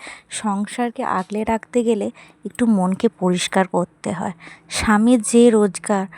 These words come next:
স্বামীর সেই রকমেতেই সন্তুষ্ট হতে হয়। যে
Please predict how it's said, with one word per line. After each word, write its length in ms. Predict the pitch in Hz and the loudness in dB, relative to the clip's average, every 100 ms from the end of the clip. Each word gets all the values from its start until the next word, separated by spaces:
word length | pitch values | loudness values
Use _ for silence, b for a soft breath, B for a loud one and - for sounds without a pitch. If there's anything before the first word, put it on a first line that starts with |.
| B B - | B B -8
স্বামীর 420 | - 208 202 226 | 0 2 4 2
সেই 280 | - 220 208 | 2 2 4
রকমেতেই 600 | 214 240 240 247 240 226 - - | 4 4 2 4 4 4 0 -12
সন্তুষ্ট 640 | - - 190 185 208 - - | -10 -2 -2 -2 -4 -6 -4
হতে 280 | 185 165 170 | -4 -4 -6
হয়। 240 | - 208 - B B B B B - | -8 -10 -10 B B B B B -4
যে 220 | 220 214 | 2 2